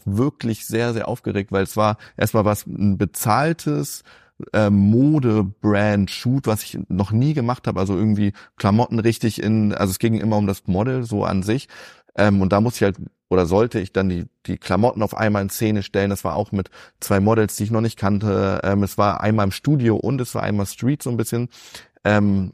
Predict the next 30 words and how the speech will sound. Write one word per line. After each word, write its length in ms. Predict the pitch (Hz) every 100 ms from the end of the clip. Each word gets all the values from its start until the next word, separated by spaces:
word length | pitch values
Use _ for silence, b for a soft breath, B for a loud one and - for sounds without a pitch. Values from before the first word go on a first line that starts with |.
| -
im 120 | 95
Studio 400 | - 131 123 107
habe 160 | 104 98
ich 60 |
tatsächlich 440 | - - 107 101 117
immer 160 | 107
bis 160 | 98 -
jetzt 180 | 98 -
nur 120 | 95
gefilmt, 300 | 95 113 110
noch 120 | 95
nicht 140 | 104
fotografiert. 600 | - 95 90 90 113 113 B B
Also 140 | B 95
es 20 |
waren 100 | 107
alles 240 | 104 127
so 80 | 120
ganz 220 | 113 123
viele, 280 | - 131 120 - B B
wo, 320 | 117 117 107 -
ja, 320 | 98 117 117
wo 120 | 113
es, 180 | 120 -
wo 140 | 113 139
ich 160 | -
auch 120 | 127
sehr 160 | - -
aufgeregt, 580 | 151 - 107 95 - -
äh, 340 | 92 92 90